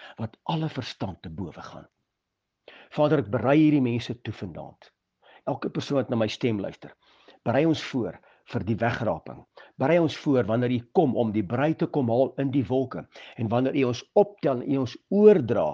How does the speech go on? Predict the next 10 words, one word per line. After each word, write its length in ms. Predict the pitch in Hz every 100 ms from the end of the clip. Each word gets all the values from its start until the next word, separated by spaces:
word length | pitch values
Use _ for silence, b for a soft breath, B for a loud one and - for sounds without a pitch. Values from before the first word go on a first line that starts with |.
| B B B -
into 220 | 165 156
the 120 | 120
bridal 520 | 87 - 131 156 160 156 -
chamber, 420 | 127 92 80 80 B B -
berei 200 | 165 214
ons 160 | 175 - -
voor 240 | 160 135
asseblief, 460 | 120 90 95 101 b b -
Abba 240 | 120 117
Vader. 480 | 117 - 76 - -